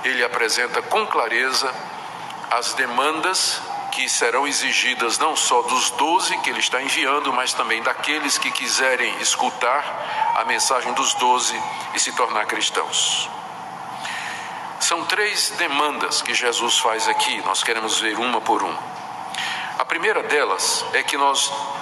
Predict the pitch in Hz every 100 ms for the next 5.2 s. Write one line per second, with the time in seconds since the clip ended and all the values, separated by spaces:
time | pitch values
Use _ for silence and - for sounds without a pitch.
0 | - - - - - - 156 - - 240
1 | 160 156 139 127 110 - 117 110 - -
2 | - - - - - - - 139 156 -
3 | 175 160 165 160 160 143 - - - -
4 | 165 190 - 190 165 156 - 262 247 -
5 | 143 180